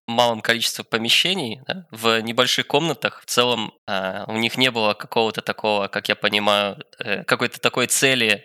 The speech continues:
расплодиться, как у тех же гоблинов, да, и занять как можно больше помещений. И учитывая, что они там брали плату за вход, а у нас были другие входы, другие способы добраться, в общем, миновать их,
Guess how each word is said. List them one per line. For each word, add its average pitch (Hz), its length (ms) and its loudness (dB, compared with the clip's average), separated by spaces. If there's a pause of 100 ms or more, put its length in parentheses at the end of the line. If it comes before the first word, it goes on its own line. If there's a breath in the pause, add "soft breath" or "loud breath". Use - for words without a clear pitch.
(100)
расплодиться, 131 720 2
как - 200 -2
у 110 40 -6
тех 120 200 2
же 113 100 2
гоблинов, 117 540 0
да, 107 200 4
и 110 60 -2
занять 110 420 2 (200)
как 123 220 2
можно 123 320 2
больше 113 300 4
помещений. 110 720 0
И 120 140 -6
учитывая, 120 460 0
что - 160 0
они 117 140 2
там 113 260 -2
брали 110 400 2 (200)
плату 120 360 2
за 107 160 -2
вход, 143 500 -2
а 98 340 -4
у 98 60 -6
нас 101 240 -6
были 104 200 -6
другие 104 340 -4
входы, - 420 -2 (160)
другие 117 440 -2
способы 101 460 -2
добраться, 104 580 0 (120)
в 120 120 -10
общем, 101 260 -6
миновать 104 500 0
их, - 160 -16